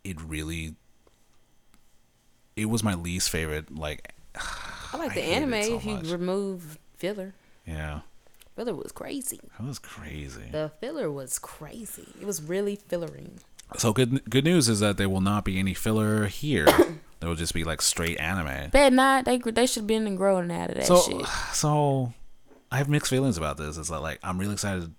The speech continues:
Speaker 1: for this to get animated again, but I remember reading it, just absolutely hating it.
Speaker 2: Wow.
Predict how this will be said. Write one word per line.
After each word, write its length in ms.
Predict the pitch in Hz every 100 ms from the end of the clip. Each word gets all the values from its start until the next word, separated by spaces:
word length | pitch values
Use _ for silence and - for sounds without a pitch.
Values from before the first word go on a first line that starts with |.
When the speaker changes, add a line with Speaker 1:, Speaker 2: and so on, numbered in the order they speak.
| -
Speaker 1:
for 240 | - 95
this 160 | 82 78
to 60 | 78
get 140 | 82
animated 560 | 71 80 80 69 65 67
again, 500 | 73 76 107 127 175 - - - - -
but 460 | 104 95 107 98 90
I 120 | - 101
remember 400 | 95 92 95 92
reading 380 | 85 87 85
it, 240 | 82 76 - - - _ -
just 180 | 82 -
absolutely 580 | - - - 95 85 78
hating 560 | - - - 78 - -
it. 160 | - - - - - -
Speaker 2:
Wow. 140 | 156